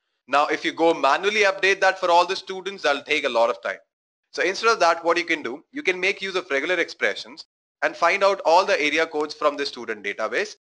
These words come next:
And after that, you can replace it with the updated area code or the pin code. So as you can see, with regular expressions, you can even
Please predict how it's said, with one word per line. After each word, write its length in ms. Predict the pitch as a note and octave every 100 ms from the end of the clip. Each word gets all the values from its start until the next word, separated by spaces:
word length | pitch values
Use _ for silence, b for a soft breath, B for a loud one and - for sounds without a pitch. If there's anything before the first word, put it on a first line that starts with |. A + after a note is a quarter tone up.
| _ _ _
And 100 | C3+
after 240 | D#3+ G3 G#3+
that, 200 | E3 C#3+
you 60 | D3
can 180 | D3+
replace 480 | C3 C#3+ E3+ G#3 G#3+
it 160 | B2+ - B2+
with 240 | C#3+ C#3
the 220 | E3 F#3+ -
updated 540 | - E3+ F#3+ F#3+ F#3
area 320 | C#3 C3+ D3+ D#3
code 240 | D#3 D#3
or 100 | B2+
the 100 | B2+
pin 260 | - A2+ G2
code. 200 | F2+ - _ _
So 160 | - C#3+
as 140 | D#3+
you 60 | F3+
can 160 | F#3+ F#3
see, 180 | G#3+
with 160 | G3 E3
regular 300 | D3+ E3+ G3
expressions, 560 | F#3 - F#3 F3+ F#3+ D3+
you 60 |
can 160 | D#3 D3+
even 360 | E3 F3+ F#3+